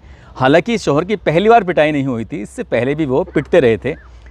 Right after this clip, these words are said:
लेकिन आज की पिटाई से परेशान होकर सीधा थाने पहुंच जाते हैं। थाने में जैसे ही जाते हैं तो, अ, संतरी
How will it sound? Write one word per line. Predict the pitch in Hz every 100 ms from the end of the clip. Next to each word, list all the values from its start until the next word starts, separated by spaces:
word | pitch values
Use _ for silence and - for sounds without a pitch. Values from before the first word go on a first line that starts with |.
| -
लेकिन | 165 185
आज | 196
की | 254
पिटाई | 202 147 147 185
से | 196
परेशान | 156 139 143 180
होकर | 170 139 180
सीधा | - 139 147
थाने | - 113 120
पहुंच | 147 151 151
जाते | 151 151
हैं। | 156 196 - - - -
थाने | 160 190 240
में | 208
जैसे | 165 - 202
ही | 214
जाते | 143 117 143
हैं | 170
तो, | 185 151 160 - - _ - - -
अ, |
संतरी | 123 135 139 135 123 - 170 175 208 214